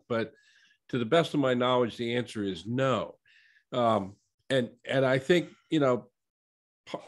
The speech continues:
part of what's going on here is to understand, um, you know, exactly how these programs work. I mean, farmland preservation really hadn't been along, around nationally that long, only about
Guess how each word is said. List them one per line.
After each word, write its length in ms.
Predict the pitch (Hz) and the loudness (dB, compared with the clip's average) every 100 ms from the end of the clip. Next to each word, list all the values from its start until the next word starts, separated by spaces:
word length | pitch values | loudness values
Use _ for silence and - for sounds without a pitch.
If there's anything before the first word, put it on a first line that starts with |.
| - | -16
part 300 | - 190 226 | -2 2 6
of 60 | 151 | 6
what's 200 | 117 - | 4 -2
going 380 | - 127 120 110 | -2 0 0 2
on 260 | 127 156 | 2 2
here 280 | 127 113 98 | 0 -2 -2
is 200 | 101 98 | -4 -4
to 300 | - 120 110 120 | -4 -2 -2 -2
understand, 1000 | 147 165 131 - - 120 117 117 110 - _ _ _ _ _ _ _ _ | 0 2 0 -2 -4 -2 0 0 -2 -8 _ _ _ _ _ _ _ _
um, 640 | 123 107 104 98 92 92 90 _ _ _ _ - - | -8 -2 2 2 2 -2 -10 _ _ _ _ -14 -6
you 120 | 131 | 2
know, 160 | 123 113 | 4 4
exactly 640 | 113 104 139 143 151 156 | 2 2 2 2 2 0
how 180 | 135 127 | 2 2
these 200 | 123 107 | 0 -2
programs 640 | - 135 123 117 110 95 | 0 2 2 2 0 0
work. 240 | 143 151 110 | 2 2 2
I 60 | |
mean, 180 | 120 113 | 0 -2
farmland 520 | - 151 175 135 107 | 0 0 4 4 2
preservation 840 | 131 123 107 104 110 101 107 101 - - | -2 -2 -2 -2 -2 -2 -4 -4 -8 -4
really 280 | 151 139 120 | 2 4 4
hadn't 200 | 117 107 | 2 2
been 120 | 110 | 0
along, 360 | 104 110 110 - | 2 2 0 -2
around 400 | 107 110 117 101 | -4 0 0 0
nationally 520 | 104 131 135 98 90 | 0 0 0 -4 -2
that 260 | 120 139 92 | 2 2 2
long, 280 | 92 82 98 | -2 -4 -4
only 200 | 110 104 | -2 -2
about 220 | 101 | -2